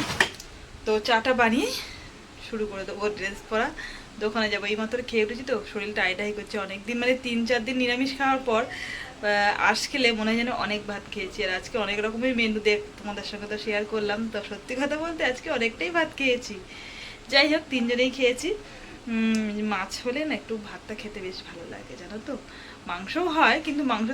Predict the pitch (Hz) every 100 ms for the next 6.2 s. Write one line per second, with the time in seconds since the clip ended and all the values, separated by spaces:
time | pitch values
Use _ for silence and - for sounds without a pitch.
0 | 247 294 233 196 - 254 262 220 208 226
1 | 202 185 175 175 170 - - - - -
2 | 214 226 262 240 254 - 254 262 277 -
3 | 247 240 247 254 269 269 240 240 247 233
4 | 208 190 190 190 - 226 208 220 220 208
5 | 196 233 269 247 208 226 220 226 233 240
6 | 190 180